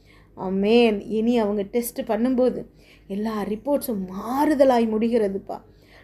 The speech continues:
டாக்டர்ஸ் ஆச்சரியப்படத்தக்கதாக இந்த பிள்ளைகளின் உடல் நலத்தை ஆரோக்கியமாக நீங்க மாற்றிட்டீங்கப்பா. ஆமென். யாரெல்லாம் உள்ளத்தின் ஆழத்துல இருந்து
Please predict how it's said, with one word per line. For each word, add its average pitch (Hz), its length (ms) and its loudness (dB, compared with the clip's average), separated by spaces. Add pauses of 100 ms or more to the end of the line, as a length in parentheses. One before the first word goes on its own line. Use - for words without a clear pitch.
(120)
டாக்டர்ஸ் 170 520 -10
ஆச்சரியப்படத்தக்கதாக 208 1300 -2 (340)
இந்த 180 180 -8
பிள்ளைகளின் 220 540 2
உடல் 196 360 -2
நலத்தை 196 540 -2 (420)
ஆரோக்கியமாக 247 840 2
நீங்க 208 200 0
மாற்றிட்டீங்கப்பா. 214 920 -4 (440)
ஆமென். 202 500 0 (300)
யாரெல்லாம் 196 540 0
உள்ளத்தின் 208 460 0
ஆழத்துல 220 600 0
இருந்து 226 480 0